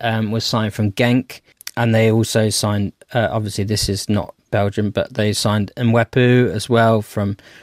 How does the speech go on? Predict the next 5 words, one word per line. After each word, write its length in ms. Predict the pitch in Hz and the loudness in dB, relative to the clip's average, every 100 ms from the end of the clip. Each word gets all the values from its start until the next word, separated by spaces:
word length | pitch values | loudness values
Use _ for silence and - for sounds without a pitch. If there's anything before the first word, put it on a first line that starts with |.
| _ | _
from 340 | - 98 98 - | -4 -2 -2 -2
Austria. 800 | 127 120 - 123 117 113 113 - _ _ - | -4 -4 -2 2 4 6 4 0 _ _ -4
Um, 300 | 117 110 95 | -2 0 0
so 200 | 120 117 | 0 4
there, 280 | 127 110 | 2 0